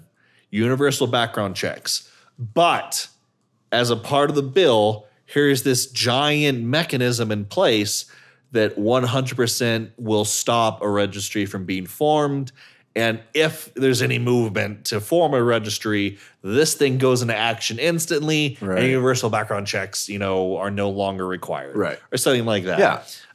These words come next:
Speaker 1: Um, that I would put a, my
Speaker 2: That's a,
Speaker 1: stamp of approval
Speaker 2: yeah,
Speaker 1: on,
Speaker 2: I like
Speaker 1: 'cause
Speaker 2: it.
Speaker 1: it's, it's not so much the universal background checks that is the problem. It's, it's
Speaker 2: That
Speaker 1: what
Speaker 2: fear
Speaker 1: can
Speaker 2: of a
Speaker 1: be done
Speaker 2: registry.
Speaker 1: with that.
Speaker 2: Right. I think that's, that'd be a good
Speaker 1: Yeah.
Speaker 2: compromise. We could
Speaker 1: Yeah. But, but yeah.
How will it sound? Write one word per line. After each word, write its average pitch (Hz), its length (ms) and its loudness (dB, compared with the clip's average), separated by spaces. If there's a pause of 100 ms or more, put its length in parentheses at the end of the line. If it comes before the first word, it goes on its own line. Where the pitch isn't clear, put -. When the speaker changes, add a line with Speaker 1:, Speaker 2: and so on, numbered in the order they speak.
Speaker 1:
Um, 120 640 2 (220)
that 107 480 0
I 101 80 0
would 117 160 2
put 127 140 2
a, 117 60 4
my 120 40 -2
Speaker 2:
That's 131 300 2
a, 131 180 6
Speaker 1:
stamp 147 280 2
of 127 100 2
approval 120 480 6
Speaker 2:
yeah, 107 40 4
Speaker 1:
on, 92 260 0 (140)
Speaker 2:
I 123 100 4
like 151 180 6
Speaker 1:
'cause 180 100 6
Speaker 2:
it. 185 60 6
Speaker 1:
it's, 170 100 0
it's 180 240 -2
not 220 220 0
so - 140 0
much 202 180 2
the - 80 2
universal 160 480 2
background 147 440 2
checks 143 280 -2
that 135 100 2
is 117 200 2
the 107 80 -4
problem. 151 680 0 (480)
It's, 123 420 2
it's 117 220 2
Speaker 2:
That 92 140 2
Speaker 1:
what 123 160 4
Speaker 2:
fear 98 80 2
Speaker 1:
can 92 80 4
Speaker 2:
of 85 60 0
a - 40 0
Speaker 1:
be 90 80 2
done 87 140 0
Speaker 2:
registry. 117 340 2
Speaker 1:
with 76 100 -6
that. 80 220 -4
Speaker 2:
Right. 80 260 -4 (300)
I 175 100 -2
think 180 100 2
that's, 160 240 2
that'd 156 220 0
be 170 80 6
a 160 40 6
good 175 140 2
Speaker 1:
Yeah. - 60 -6
Speaker 2:
compromise. 139 480 2
We 92 60 -6
could 87 120 -2
Speaker 1:
Yeah. 73 120 -4 (200)
But, 117 300 -2
but 120 160 -4
yeah. 104 300 -2